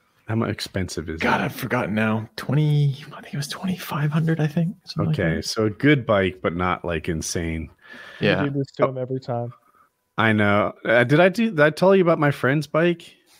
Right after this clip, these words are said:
Speaker 2: Can't remember. Maybe.
Speaker 1: Oh, I'm sorry. Maybe I've covered
Speaker 2: I don't, I
Speaker 1: it.
Speaker 2: don't remember, honestly. So fire away.
Speaker 1: Uh,
Speaker 2: And we're, the only people we're gonna be boring are your viewers. <laughs> So I'm, I'm,
Speaker 1: That,
Speaker 2: I'm fi-,
Speaker 1: that
Speaker 2: fired up.
Speaker 1: They matter. <laughs> But anyway, and quickly,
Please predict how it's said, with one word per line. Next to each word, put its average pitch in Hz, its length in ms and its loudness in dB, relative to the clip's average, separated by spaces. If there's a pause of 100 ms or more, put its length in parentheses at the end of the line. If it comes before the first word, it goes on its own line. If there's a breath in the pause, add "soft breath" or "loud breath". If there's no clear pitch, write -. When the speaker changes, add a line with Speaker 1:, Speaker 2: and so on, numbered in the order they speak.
(140 soft breath)
Speaker 2:
Can't - 160 -2
remember. 110 400 2
Maybe. 110 380 2 (800 loud breath)
Speaker 1:
Oh, 80 60 -2
I'm 82 300 -2
sorry. 78 340 -6
Maybe 87 240 0
I've 78 120 -4
covered - 180 0
Speaker 2:
I 151 40 6
don't, 160 100 4
I - 20 0
Speaker 1:
it. - 40 2
Speaker 2:
don't 156 80 4
remember, 117 260 2
honestly. 104 260 -2
So 107 160 -2
fire 117 260 4
away. 101 120 0 (580 soft breath)
Speaker 1:
Uh, 113 500 6
Speaker 2:
And 110 160 2
we're, 117 120 2 (100)
the 151 80 4
only 156 120 6
people 170 200 4
we're 151 60 6
gonna 147 120 2
be 139 60 2
boring 139 320 2
are 135 60 0
your 127 120 2
viewers. 104 440 0
<laughs> - 100 -16
So - 280 0
I'm, 208 460 0
I'm, 160 80 4
Speaker 1:
That, 262 220 4
Speaker 2:
I'm 160 200 2
fi-, 139 200 4
Speaker 1:
that 151 160 -12
Speaker 2:
fired 156 300 2
up. - 340 -2 (160)
Speaker 1:
They 180 180 0
matter. 233 640 -2
<laughs> 165 640 2 (120)
But 302 200 4
anyway, 131 460 0 (120)
and 131 180 -2
quickly, 123 560 0